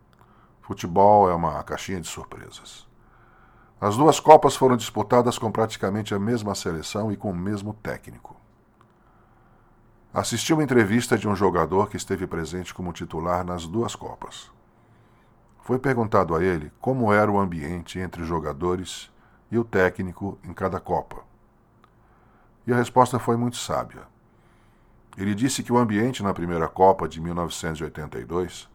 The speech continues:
era um pouco tenso, porque o técnico era muito exigente,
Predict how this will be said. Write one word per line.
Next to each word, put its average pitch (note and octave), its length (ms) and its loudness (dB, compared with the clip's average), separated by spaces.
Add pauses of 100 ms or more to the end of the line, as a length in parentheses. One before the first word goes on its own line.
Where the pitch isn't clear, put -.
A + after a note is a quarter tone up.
(460)
era A2+ 160 0
um A2+ 60 -2
pouco B2+ 300 2
tenso, - 560 -8 (680)
porque G2 200 -2
o A#2 80 2
técnico A2 560 0
era G2 140 2
muito G2+ 240 -4
exigente, E2 640 -8